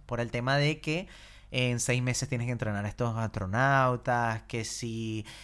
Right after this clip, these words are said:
el este le dio sarampión, o sea, como que cambian tantas cosas que yo creo que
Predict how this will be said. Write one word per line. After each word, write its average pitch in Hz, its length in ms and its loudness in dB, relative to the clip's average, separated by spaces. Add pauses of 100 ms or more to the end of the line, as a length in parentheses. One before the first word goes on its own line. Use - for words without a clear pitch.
(160)
el 123 260 0
este 127 200 0
le 135 80 6
dio 117 120 2
sarampión, 139 1000 6
o 135 80 -4
sea, 147 140 -2
como 147 160 0
que 143 120 0
cambian 208 320 0
tantas 208 260 0
cosas - 280 -4
que 147 100 -2
yo 143 140 4
creo 180 240 2
que 190 340 -4